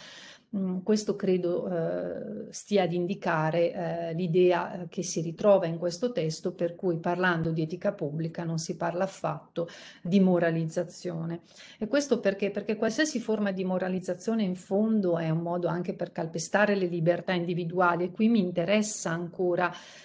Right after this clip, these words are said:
riprendere <clears throat> l'espressione, eh, kantiana, eh, quella che si ritrova nella pace perpetua, e me la sono ritrovata perché mi, mi fa piacere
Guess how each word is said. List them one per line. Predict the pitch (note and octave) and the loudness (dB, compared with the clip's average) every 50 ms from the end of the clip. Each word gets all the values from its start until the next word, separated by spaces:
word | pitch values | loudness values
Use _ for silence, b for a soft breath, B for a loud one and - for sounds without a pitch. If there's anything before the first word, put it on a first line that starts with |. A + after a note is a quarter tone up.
| B B B B | B B B B
riprendere | G3 F#3 G3+ G3+ G3+ - A3 G#3+ A3 G#3+ G#3+ G3+ F#3+ F#3 F3+ F3 E3+ E3+ E3+ F3 - - _ | 2 4 4 4 4 4 4 6 8 8 6 6 4 4 4 4 6 4 4 2 -2 -10 _
<clears throat> | - - C4+ A#3+ A#3 G#3+ F#3+ F#3 F#3 F#3 - | 0 6 8 10 10 10 8 4 -2 -6 -4
l'espressione, | G#3 G3+ G3+ G#3+ G#3 - - - G3 G3 - - - A3 G#3 G#3 G3+ G3 F#3+ F#3 F#3 | -4 0 0 2 0 0 -2 -2 -4 -4 -2 -2 0 0 2 2 2 0 0 -2 -2
eh, | G#3 G3 F#3 F3 F3 F3 E3+ F3 F#3 F#3 F3 - | -4 -4 -4 -4 -4 -4 -6 -6 -8 -10 -12 -8
kantiana, | - G3 F#3+ G3 G3+ G#3 - G#3 G3 F#3 F3 F3 F3 F3+ F3+ F3+ F3+ B B B B B B B | -6 -4 -4 -2 -4 -4 -2 -2 0 0 0 0 0 -2 -4 -4 -6 B B B B B B B
eh, | F3+ F3+ F3 E3 E3 E3 E3 E3 E3 E3 | -6 -4 -2 -2 -2 -2 -2 -2 -4 -2
quella | D#3+ G3+ F#3+ F3+ F3+ F3+ | 0 0 0 0 0 -2
che | - | -4
si | F3+ - - G#3 | -6 -4 -4 -4
ritrova | F#3 F#3+ - - G#3 G3+ G3 F#3+ F#3+ F3+ | -6 -6 -6 0 4 6 6 6 4 2
nella | F3+ F3+ F3 F#3 F3+ | 0 0 -2 -2 -2
pace | F3+ G3 F#3 F3+ F#3 F3+ - G3+ F3 | 0 0 0 0 -2 -2 -6 -6 -6
perpetua, | - G3 G3+ G#3+ G#3 - - G3 F#3 F3+ F3+ F3+ - F#3 | -2 -4 -4 -4 -4 -4 -2 0 2 2 0 -2 -2 -4
e | F3+ F3+ | -4 -4
me | F3+ F3+ | -4 -4
la | F3+ F#3 | -6 -6
sono | F#3 - - G#3 F#3+ F#3 F#3 | -6 -4 -4 -4 -2 -2 -4
ritrovata | F3+ F3+ F3+ A3 A3+ A3 G3+ F3+ F3 F3 F3 F3 - F3 | -4 -6 -2 -2 0 2 4 4 4 4 2 0 -4 -4
perché | E3 F#3 F3 - - F#3 | -4 -4 -6 -4 -6 -4
mi, | F#3 F3+ F3+ F#3+ G#3 G#3 | -4 -4 -4 -4 -6 -4
mi | A3+ G3+ G3 F3 | -2 -2 -2 -2
fa | - - G#3+ G#3+ | 0 0 0 0
piacere | G#3+ - G3 - - - - G3 F#3 F3+ F3+ F3 F3 E3+ | 0 -2 -4 -4 -4 -4 -2 -2 0 0 0 0 -2 -4